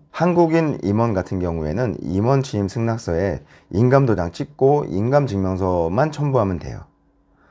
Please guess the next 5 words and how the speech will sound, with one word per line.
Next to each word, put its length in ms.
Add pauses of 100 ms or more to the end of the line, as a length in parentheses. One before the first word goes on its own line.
(180)
그런데 440
외국인은 600
그렇게 220
간단하지가 640
않거든요. 580